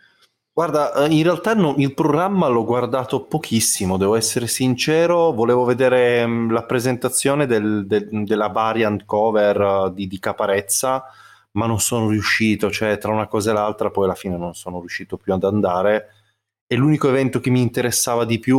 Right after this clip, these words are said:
alla fine non l'ho visto, semplicemente.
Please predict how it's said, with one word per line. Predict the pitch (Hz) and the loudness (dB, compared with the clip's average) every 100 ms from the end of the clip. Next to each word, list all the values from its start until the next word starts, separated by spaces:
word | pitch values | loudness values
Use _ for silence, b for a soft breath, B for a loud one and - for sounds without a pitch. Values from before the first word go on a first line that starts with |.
| 123 101 | 4 2
alla | 95 | 0
fine | 95 101 | -2 -2
non | 87 85 | -2 -2
l'ho | 92 | -2
visto, | 80 80 - 78 98 _ | -4 -6 -8 -8 -12 _
semplicemente. | - 95 95 - 87 85 87 90 | -8 -6 -6 -6 -6 -6 -4 -4